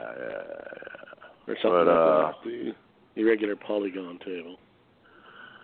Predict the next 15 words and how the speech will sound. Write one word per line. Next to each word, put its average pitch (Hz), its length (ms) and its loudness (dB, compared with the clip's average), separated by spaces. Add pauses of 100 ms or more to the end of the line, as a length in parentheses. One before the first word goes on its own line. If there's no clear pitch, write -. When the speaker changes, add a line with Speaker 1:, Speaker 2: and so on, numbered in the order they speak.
(1400)
Speaker 1:
But - 120 2
Speaker 2:
Maybe 156 120 2
Speaker 1:
yeah, 139 380 6
I 117 100 4
mean, 131 140 -2
Speaker 2:
tell - 80 2
Speaker 1:
were 135 180 0 (140)
Speaker 2:
us 143 40 0
Speaker 1:
there 139 40 -4
any 139 80 -4
Speaker 2:
how 139 120 2
Speaker 1:
other 104 80 6
Speaker 2:
to - 60 -2
find 123 160 2
Speaker 1:
games - 120 -2